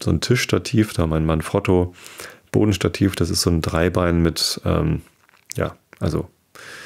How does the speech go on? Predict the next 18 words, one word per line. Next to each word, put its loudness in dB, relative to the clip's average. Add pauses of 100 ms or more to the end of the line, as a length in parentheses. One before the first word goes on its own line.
(520)
damit 0
gewinnt 2
man 2
keine 0
Höhe, 6
sondern 2
man, 0
man -10
kann 0
halt 0
die -2
Kamera 2
hinstellen 2
und 2
in 2
eine 2
Position 2
bringen, 2